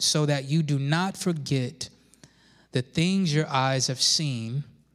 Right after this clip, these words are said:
or let them fade from your heart as long as you live. Teach them to your children and to their children after them." Psalms one forty-three five, "I remember the days of old. I meditate on all that you have done. I ponder the work of your hands."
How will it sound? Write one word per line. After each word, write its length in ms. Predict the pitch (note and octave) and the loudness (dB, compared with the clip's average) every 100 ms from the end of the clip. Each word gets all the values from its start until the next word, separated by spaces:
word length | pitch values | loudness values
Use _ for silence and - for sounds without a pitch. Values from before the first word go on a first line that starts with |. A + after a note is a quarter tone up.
| _ _ - | _ _ -2
or 200 | C#3 C#3 | 2 2
let 320 | C#3 D#3+ - | 2 0 0
them 160 | D3 B2+ | -2 -2
fade 480 | - F3 F3+ E3+ | 0 2 4 2
from 180 | - C#3+ | 2 0
your 140 | C3+ B2+ | 0 0
heart 300 | C#3+ C3+ B2 | 0 0 -2
as 140 | A#2+ | -2
long 300 | B2+ C#3 C3 | 0 0 -2
as 100 | A#2 | -2
you 80 | A#2+ | -2
live. 560 | A#2 B2 G#2 - - - _ _ _ _ _ _ _ _ - - - - - | -2 -4 -4 -10 -14 -14 _ _ _ _ _ _ _ _ -18 -18 -20 -20 -6
Teach 320 | - A3 G#3+ - | 0 2 2 0
them 180 | F3+ | 0
to 100 | E3 | 2
your 180 | D3+ C3+ | 2 2
children 680 | B2+ G3 F#3 D#3+ F3+ F3 F3 | 2 2 2 2 2 2 0
and 140 | D3 C3+ | -2 0
to 100 | B2+ | 0
their 200 | C3+ C3 | 0 0
children 500 | - C#3+ C3+ C#3 C3 | 0 0 0 -4 -2
after 340 | B2+ A#2+ A#2+ | -2 -2 -4
them." 260 | A2+ G#2 G#2+ - _ _ _ _ _ _ _ _ _ _ _ _ _ _ _ _ _ _ - | -4 -8 -14 -20 _ _ _ _ _ _ _ _ _ _ _ _ _ _ _ _ _ _ -6
Psalms 380 | - C3+ C3 | 0 0 0
one 200 | B2+ C#3 | 2 0
forty-three 460 | C3 C#3 B2+ C3 C3 | 2 -2 -2 -2 -4
five, 580 | - D#3 D#3+ D#3 D3+ C#3+ | -2 0 2 2 0 0
"I 60 | C#3 | -2
remember 480 | C3+ C#3 F3 F3+ | 0 0 0 0
the 120 | E3 D3+ | 0 0
days 300 | D3+ D3+ C#3+ | 0 -2 -2
of 140 | C3 | 0
old. 280 | C3 B2 A#2 | 0 0 -2
I 120 | A#2+ | -2
meditate 560 | C3 E3 D#3+ D#3 D3 C#3 | -2 -2 -2 -2 -2 -2
on 160 | B2+ | -4
all 220 | C3+ D#3 | 0 0
that 260 | D3 C#3 - | 0 -4 -4
you 40 | |
have 140 | B2+ B2 | -6 -2
done. 240 | D3 D3 | 0 0
I 120 | B2+ | -2
ponder 380 | B2 - D#3+ D#3+ | -4 -2 -2 0
the 120 | C#3+ | -2
work 260 | B2+ C3+ C3+ | -2 -4 -4
of 80 | B2+ | -6
your 120 | A#2+ | -4
hands." 640 | C3+ C#3 A#2+ A2+ - - | -2 -2 -4 -6 -4 -6